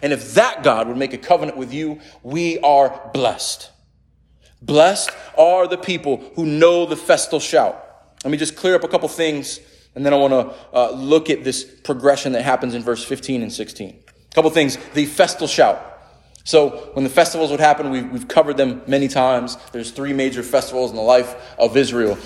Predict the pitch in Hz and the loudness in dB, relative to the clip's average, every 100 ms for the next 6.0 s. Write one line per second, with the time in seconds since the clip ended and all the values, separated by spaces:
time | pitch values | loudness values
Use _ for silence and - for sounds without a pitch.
0 | - 139 131 - 165 143 139 139 139 123 | 2 2 4 4 4 4 2 2 -2 -2
1 | - 170 160 143 151 151 131 127 143 151 | 0 2 2 0 -4 -4 -4 0 4 4
2 | - 113 92 - - - _ _ _ _ | 2 -8 -12 -20 -20 -20 _ _ _ _
3 | _ _ _ - _ 131 143 160 170 170 | _ _ _ -20 _ -4 4 6 6 4
4 | 143 147 156 147 - - 127 - 160 151 | 2 6 6 4 -4 -8 -8 -2 -2 0
5 | 127 117 - - _ - 139 131 120 | -4 -6 -16 -20 _ -4 -2 -2 -4